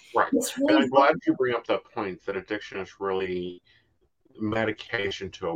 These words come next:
Speaker 1: wounding
Speaker 2: Right.
Speaker 1: versus,
Speaker 2: Absolutely.
Speaker 1: you know, oh, you know, addiction is addic-,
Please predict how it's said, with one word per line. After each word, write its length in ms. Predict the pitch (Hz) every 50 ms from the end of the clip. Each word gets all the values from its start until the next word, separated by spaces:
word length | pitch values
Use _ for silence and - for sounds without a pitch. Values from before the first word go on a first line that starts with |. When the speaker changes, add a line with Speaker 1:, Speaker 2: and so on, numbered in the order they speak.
| 80 78
Speaker 1:
wounding 720 | 85 90 92 98 101 - - _ 165 - - - - - _ _ -
Speaker 2:
Right. 480 | 262 - - 320 320 254 220 214 - - - - - - -
Speaker 1:
versus, 340 | 175 107 110 117 120 117 - - -
Speaker 2:
Absolutely. 420 | - 95 92 90 90 87 87 87 90 - _ _ _ _ _ _ _ _
Speaker 1:
you 120 | - 107
know, 220 | 107 101 95 - -
oh, 600 | - 101 104 104 101 101 98 98 98 95 95 -
you 140 | - 104 110
know, 220 | 104 101 95 92 87
addiction 500 | 95 92 104 104 101 - - 101 92 90
is 160 | 87 85 80
addic-, 300 | 90 82 87 95 - -